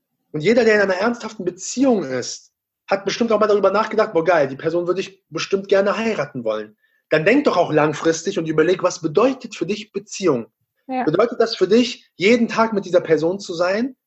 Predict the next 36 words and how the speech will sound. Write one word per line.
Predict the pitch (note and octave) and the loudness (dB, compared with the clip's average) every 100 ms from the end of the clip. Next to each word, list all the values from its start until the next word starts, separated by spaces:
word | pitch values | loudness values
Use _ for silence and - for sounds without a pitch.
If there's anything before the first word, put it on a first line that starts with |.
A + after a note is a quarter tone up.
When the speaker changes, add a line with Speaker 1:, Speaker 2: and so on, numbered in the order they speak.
| _ | _
Speaker 1:
abhängig | F#3+ G3+ - G#3 G#3+ - | -2 -2 -4 -6 -6 -6
zu | |
sein | F3+ F#3+ | 0 0
von | F#3+ F#3+ | -2 -6
dieser | F3+ F#3 | -4 -2
Person? | F#3+ F3 G3 C4+ D4+ _ _ _ _ _ _ _ _ _ | -2 -2 -2 -4 -8 _ _ _ _ _ _ _ _ _
Oder | D#3+ F#3 | 2 4
bedeutet | F#3+ G#3 - | 6 4 2
das | G#3+ G#3 | 0 0
für | G#3 | -2
dich, | G3+ A3+ - | 2 0 0
die | E3+ | -8
Person | D#3 D#3 F#3+ | -2 2 2
zu | G3 | 0
unterstützen | F3+ E3+ D3+ E3 E3+ - G3 C#4 - _ _ _ | -2 -2 -2 -2 -4 -6 -4 -4 -6 _ _ _
auf | E3 E3 | 0 0
der | - E3 D3+ | 2 2 4
Reise, | G#3 A3 C#3 E3 | 2 2 0 -2
die | D3+ | -2
diese | C#3+ E3 G3 | -8 -2 -2
Person | F3+ D#3 F3+ | 2 0 -2
für | - C#3 | -4 -6
sich | C#3 F3 - | -4 -6 -8
geht? | F3+ G3+ D4+ - _ _ _ _ _ _ _ _ _ _ _ _ _ _ _ _ _ _ _ - | -6 -4 -4 -8 _ _ _ _ _ _ _ _ _ _ _ _ _ _ _ _ _ _ _ 0
Weil | E3 E3+ | 2 4
wenn | F#3 | 0
du | |
diese | G3 - G3 | -4 -4 0
Person | F#3 F#3 B3 G#3+ | 0 4 4 2
unterstützt | F#3 F#3+ F3 - B3+ - | 0 -2 -2 -2 -4 -2
bei | G3+ | 2
der | F#3 E3 | 2 4
Reise, | E3 D3 C3+ A#2 - _ _ _ _ _ _ _ _ | 4 2 0 -4 -6 _ _ _ _ _ _ _ _
die | D#3 | -10
sie | C#3+ F3+ E3 | -10 -10 -2
geht, | A3 F#3 B2+ - | 2 2 0 -8